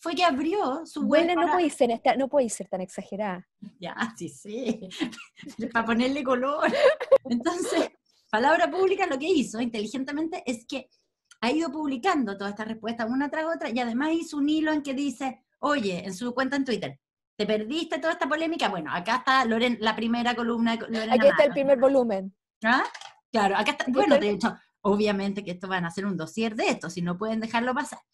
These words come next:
Speaker 1: Ya, y entonces,
Speaker 2: <laughs>
Speaker 1: la primera en responder es la escritora Lina Meruane, que aunque
Speaker 2: Ujú.
Speaker 1: dice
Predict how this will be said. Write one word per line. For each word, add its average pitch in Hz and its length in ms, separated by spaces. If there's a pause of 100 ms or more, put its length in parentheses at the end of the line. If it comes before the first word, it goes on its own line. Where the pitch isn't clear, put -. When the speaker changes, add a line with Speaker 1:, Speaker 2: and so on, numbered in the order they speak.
(260)
Speaker 1:
Ya, - 160
y 240 80
entonces, 285 500 (120)
Speaker 2:
<laughs> - 120
Speaker 1:
la 254 240
primera 339 360
en 453 100
responder 415 420 (120)
es 320 140
la 330 60
escritora 311 400
Lina 349 200
Meruane, 320 460 (760)
que 156 120
aunque 156 220
Speaker 2:
Ujú. - 100
Speaker 1:
dice 220 500